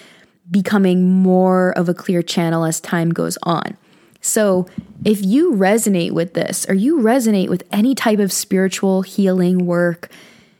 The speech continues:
that, there's a reason for that. You have the callings for a reason. And if you have fear around it, it's okay. I actually feel like it's pretty normal. Most people do. And it's,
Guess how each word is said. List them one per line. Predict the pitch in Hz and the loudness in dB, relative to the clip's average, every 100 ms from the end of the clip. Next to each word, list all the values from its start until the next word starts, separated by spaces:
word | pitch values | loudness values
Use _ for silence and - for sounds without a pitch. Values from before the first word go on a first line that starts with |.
| _ _ _ _ - | _ _ _ _ -10
that, | 180 180 226 294 202 | -8 -2 -2 0 0
there's | 277 339 | 0 0
a | 339 | -2
reason | 262 330 381 403 | 0 -2 -4 -4
for | 302 | -2
that. | 208 - - - _ _ _ _ _ _ _ _ _ _ _ | -2 -2 -6 -12 _ _ _ _ _ _ _ _ _ _ _
You | 226 233 | -4 -4
have | 269 330 302 | -4 -4 -2
the | 240 | -4
callings | - 208 247 220 202 - | 0 0 2 0 0 -2
for | 190 185 185 | 0 0 0
a | |
reason. | 190 285 - - - 202 _ _ - | 0 -2 -4 -6 -8 -10 _ _ -2
And | 214 | 0
if | 214 | 2
you | 226 | 0
have | - 269 311 | 2 0 0
fear | - 214 269 247 | -2 0 2 2
around | 202 196 180 233 277 | 0 0 2 2 2
it, | 190 175 - - - | 0 0 -6 -18 -8
it's | 196 214 | -6 -4
okay. | 190 - 226 302 - - 208 _ - | -4 -4 -2 0 -2 -4 -10 _ -2
I | 208 | 0
actually | 202 254 - 294 | 2 0 0 0
feel | 220 214 226 | 2 0 2
like | 208 202 | 2 0
it's | 190 | -2
pretty | - - 226 202 | -6 -2 2 4
normal. | 185 185 320 226 - - - _ _ - | 2 2 2 0 0 -4 -8 _ _ -4
Most | 190 196 285 - - | 0 2 2 0 -2
people | 262 240 220 | -2 0 0
do. | 185 196 180 - - - - - - - | 0 0 0 0 -4 -8 -14 -20 -20 -4
And | 214 220 208 202 208 - | 0 2 2 2 0 -6
it's, | 196 - | -6 -8